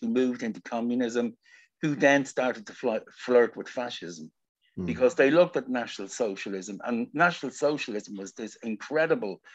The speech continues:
Speaker 2: Yeah.
Speaker 1: economic miracle in Germany.
Speaker 2: Yeah.
Speaker 1: At the same time, you had members of the English royal family and the higher levels of society in Britain
Speaker 2: Mm.
Speaker 1: looked at National Socialism and they were going, "Who is this Alfred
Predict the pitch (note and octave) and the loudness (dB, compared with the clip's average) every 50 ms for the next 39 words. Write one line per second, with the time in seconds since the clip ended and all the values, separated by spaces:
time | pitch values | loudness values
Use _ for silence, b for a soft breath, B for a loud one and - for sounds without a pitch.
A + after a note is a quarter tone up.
0 | B B B B B - - A#2 A#2+ C3+ C3+ C3+ B2+ B2 A#2+ G#2+ G#2+ B2 A#2+ B2+ | B B B B B 2 2 2 2 0 0 0 0 0 -2 -2 -4 0 2 2
1 | C3+ C#3+ C3+ C3 - G2 F2 F2 F2 - - G2+ G2+ F#2 A#2+ B2 C3 C3 B2 A#2+ | 2 2 2 -2 -4 -6 -6 -6 -6 -8 -8 -8 -6 -2 0 2 4 2 2 0
2 | G2 D#2 D2+ - _ _ _ _ b b b b - F#2+ F2+ F#2 - - - - | -4 -8 -14 -18 _ _ _ _ b b b b -2 -2 -2 -2 -4 -8 -8 -8
3 | - - G3+ G3 G3+ G3 E3+ - F#3+ F#3 F3 E3 D3+ C3 C3 C3+ B2+ D3 C3+ B2+ | -2 4 6 6 6 6 2 2 2 4 4 4 2 4 2 2 2 4 2 2
4 | A#2+ C3 C#3 D3+ D#3 C#3+ C3 B2+ C3 A2+ A#2+ B2+ B2+ A#2+ A#2+ A#2+ A#2 - - B2+ | 2 2 2 2 2 0 -4 -6 -8 -8 -6 -6 -4 -2 -2 -4 -4 -2 2 4
5 | A#2+ A#2 A2 - - D#3 F3 F#3+ F#3+ F3+ C3 G2 E2+ _ _ b b b b b | 4 4 2 0 0 0 0 0 -2 -4 -6 -6 -8 _ _ b b b b b
6 | b b b b _ C3 C3+ C3+ C3+ C3+ B2+ B2 A#2+ A#2 A2+ A2+ G#2+ G2+ F#2 - | b b b b _ 4 6 6 6 6 4 4 4 2 2 2 0 -2 -4 -8
7 | _ _ _ _ _ - B2+ C3 D3 D#3+ D#3+ D#3 D3 C#3+ C#3+ C3+ C#3 C3+ C3 A2 | _ _ _ _ _ -2 0 4 6 6 6 6 6 4 4 2 2 0 -2 -10
8 | A2+ G#2 - - - D3 C3+ B2+ B2 A#2 A#2+ G#2 G2+ - F3+ G#3+ G#3 - D#3+ C3 | -12 -14 -14 -10 -6 -4 -2 -2 -2 -2 -2 -4 0 2 2 2 2 0 -6 -6
9 | - _ B B B B B E2 E2+ E2+ - - F3+ E3+ - - C#3 A#2 - C#3 | -6 _ B B B B B -8 -8 -8 -2 2 2 2 4 2 -4 -2 0 0
10 | C3+ B2+ B2 - - A2 A2 - - C3+ A2+ A2+ A2 - B2+ G#2+ G#2 G2 G#2 G2+ | 0 0 0 -4 -6 -8 -8 -2 0 0 0 0 -4 -6 -4 -4 -4 -6 -6 -10
11 | G2 F2 - B2 A#2 A2+ A2+ A2 G#2+ G2+ G2+ F#2+ A2 A2+ G#2+ G#2 G#2+ G2+ E2 - | -12 -10 -4 -4 0 2 2 2 2 0 -2 -2 0 -2 -2 -2 -6 -8 -10 -10
12 | b b b b b b _ _ G3 D#3+ C3 C#3 D#3 A3 B3+ A#3 - G#3+ E3 - | b b b b b b _ _ 2 2 4 4 2 2 0 -2 -2 -4 -2 -2
13 | F3 D3+ C#3 C3 - - A#2 G2+ | -2 0 0 0 0 -2 -8 -8